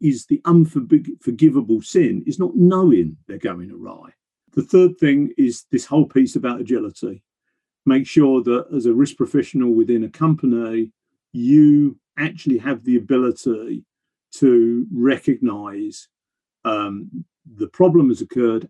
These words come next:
and now have the ability to actually do something about it. So if I was president, my issue is not, I, I wouldn't fundamentally change the world. I wouldn't fundamentally change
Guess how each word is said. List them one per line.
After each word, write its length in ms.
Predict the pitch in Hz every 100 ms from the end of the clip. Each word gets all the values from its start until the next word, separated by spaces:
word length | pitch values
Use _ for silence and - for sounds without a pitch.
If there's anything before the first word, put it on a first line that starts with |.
| _
and 280 | 131 127 131
now 280 | 147 151 117
have 180 | 123
the 100 | -
ability 280 | 117 123 113 -
to 120 | 135
actually 220 | 165 151
do 300 | 104 123 120
something 380 | 117 98 85 101
about 380 | 92 - 107 -
it. 180 | - _ _ _ _ _ _ _ _
So 320 | - 135 131 - _ _ _ _
if 180 | 185 196
I 120 | 202
was 160 | 175
president, 640 | 170 190 170 139 110 139 165 _ _ _
my 200 | 160 151
issue 360 | 175 175 226 175
is 100 | 147
not, 460 | 160 180 131 - - _ _ -
I, 200 | 135 - -
I 80 | 143
wouldn't 340 | 147 - -
fundamentally 720 | _ 147 151 139 143 135 143
change 360 | 123 135 139 117
the 80 | 123
world. 460 | 127 131 131 127
I 40 | 107
wouldn't 260 | 113 - _ -
fundamentally 680 | 143 139 135 131 120 117
change 580 | 110 143 123 120 120 117